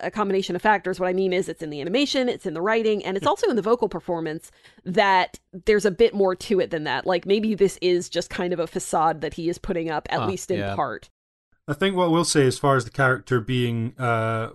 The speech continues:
Speaker 2: one note, I think the, the difficulty is that given you can see that in this game they are hinting at character growth to come, and both Tifa and Aerith and, and the other characters around him are, are asking him to grow quicker than he is clearly supposed to be capable of.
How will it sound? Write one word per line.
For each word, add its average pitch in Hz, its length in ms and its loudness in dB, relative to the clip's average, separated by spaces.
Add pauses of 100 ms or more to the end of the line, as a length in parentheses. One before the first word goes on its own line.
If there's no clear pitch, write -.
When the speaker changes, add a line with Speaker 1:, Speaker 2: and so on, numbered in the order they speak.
(140)
Speaker 2:
one 127 200 0
note, 117 140 -4
I 123 60 -10
think 180 320 -4
the, 156 180 4
the 127 480 0
difficulty 147 600 2
is 104 280 -4 (440)
that 127 280 0
given 170 300 2
you 185 100 2
can 147 160 2
see 123 640 0
that 131 260 0
in 127 120 0
this 143 180 2
game 127 240 4
they 127 160 0
are 123 360 2 (100)
hinting 160 440 4
at 117 200 -4
character 131 380 0
growth 117 280 -2
to 110 80 -6
come, 101 340 -2 (340)
and 120 240 0
both 131 320 4
Tifa 143 520 0
and 120 160 -6
Aerith 127 480 0 (260)
and, 170 180 0
and 190 260 2
the 156 100 8
other 156 160 6
characters 120 380 -2
around 127 200 2
him 110 100 -2
are, 120 120 -8
are 139 280 2
asking 151 480 2
him 123 260 0
to 131 100 -4
grow 117 380 4
quicker 117 420 -2
than 110 160 -4
he 123 200 -4
is 110 120 -2
clearly 127 580 0
supposed - 280 -6
to 117 80 -10
be - 20 -12
capable 127 320 -2
of. 104 120 -10